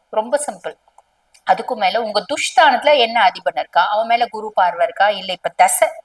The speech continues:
ரொம்ப சிம்பிளா சொல்லணும் அப்படின்னா தசை, என்ன தசை நடக்குது, தசநாதன் எந்த இடத்துல இருக்கா அதை பாத்துக்கோங்க. தசநாதன் ரொம்ப வலுவா இருந்தா இதெல்லாம் ரொம்ப லைட்டா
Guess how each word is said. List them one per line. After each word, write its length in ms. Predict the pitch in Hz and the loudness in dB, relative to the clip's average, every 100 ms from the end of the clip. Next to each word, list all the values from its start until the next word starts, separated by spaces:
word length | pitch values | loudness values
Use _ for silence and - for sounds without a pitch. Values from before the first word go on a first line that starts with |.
| _ | _
ரொம்ப 260 | 208 208 285 | -12 0 0
சிம்பிளா 400 | 285 247 254 254 | 0 -2 2 2
சொல்லணும் 340 | 254 196 185 208 _ _ _ | 2 -2 0 -2 _ _ _
அப்படின்னா 380 | 180 180 190 233 | -4 -4 -4 0
தசை, 320 | 180 - 247 247 - _ _ | 0 0 0 0 -2 _ _
என்ன 280 | 185 196 233 | -10 0 2
தசை 280 | - - 202 | 2 0 -2
நடக்குது, 540 | 175 170 185 190 311 _ _ _ 180 | 0 -4 -6 -6 -8 _ _ _ 0
தசநாதன் 720 | 208 214 339 330 214 196 240 | 2 4 0 2 2 4 2
எந்த 300 | 269 208 - | -2 -4 0
இடத்துல 360 | 214 170 165 160 | 0 0 0 -2
இருக்கா 280 | 143 - - - | -2 -2 -6 0
அதை 220 | 175 185 | 2 4
பாத்துக்கோங்க. 500 | 180 175 - 185 233 | 2 0 -2 -2 0
தசநாதன் 560 | 240 180 226 220 190 175 | 0 -2 0 -2 0 -2
ரொம்ப 260 | 175 185 226 | -6 -4 -2
வலுவா 280 | 190 180 | 0 2
இருந்தா 180 | 175 226 | 0 0
இதெல்லாம் 240 | 240 233 277 | -4 -4 -4
ரொம்ப 200 | 277 302 | -4 -2
லைட்டா 420 | 233 277 - | -2 -4 -4